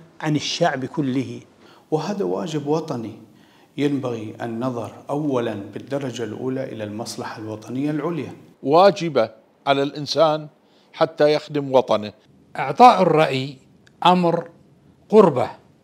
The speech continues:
Speaker 4: يتقرب بها الإنسان إلى الله عز وجل، إن كان يريد بها نصرا لدين الله عز وجل أو نفعا للناس، للمسلمين ولغير المسلمين.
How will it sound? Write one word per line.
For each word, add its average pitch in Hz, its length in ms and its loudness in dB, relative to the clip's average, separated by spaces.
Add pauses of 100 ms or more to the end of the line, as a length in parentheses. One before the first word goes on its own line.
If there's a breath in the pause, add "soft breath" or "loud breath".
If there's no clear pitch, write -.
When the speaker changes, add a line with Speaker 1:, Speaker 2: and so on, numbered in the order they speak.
(320)
Speaker 4:
يتقرب 143 640 0
بها 123 460 0 (380 soft breath)
الإنسان 123 680 -4 (600 soft breath)
إلى 160 160 4
الله 160 220 6
عز 143 300 0
وجل، 143 360 2
إن 196 260 0
كان 190 400 4
يريد 120 480 -2
بها 131 540 2 (600 soft breath)
نصرا 160 600 2 (680 soft breath)
لدين 151 360 2
الله 165 440 4
عز 135 260 -2
وجل 135 600 -2
أو 147 240 2
نفعا 160 600 0 (640 soft breath)
للناس، 147 1600 0 (560)
للمسلمين 180 960 2
ولغير 196 680 6
المسلمين. 117 720 -6